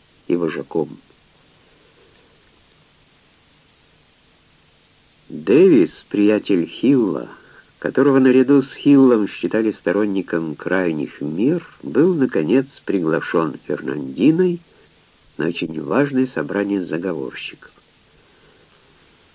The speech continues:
Его, Хилла и прочих,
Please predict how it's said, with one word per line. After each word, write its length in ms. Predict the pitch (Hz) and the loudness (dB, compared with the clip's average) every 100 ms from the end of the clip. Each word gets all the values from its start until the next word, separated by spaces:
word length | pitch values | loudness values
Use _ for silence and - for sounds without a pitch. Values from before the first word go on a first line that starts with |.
| _ _ _ _ _ _ - | _ _ _ _ _ _ -8
Его, 460 | - 143 139 147 147 | 2 4 4 4 2
Хилла 560 | - 117 117 113 120 | 2 4 4 6 4
и 220 | - - 127 | 2 0 -4
прочих, 960 | - 98 87 82 - 110 - - - | -2 0 0 0 -4 -4 -4 -16 -20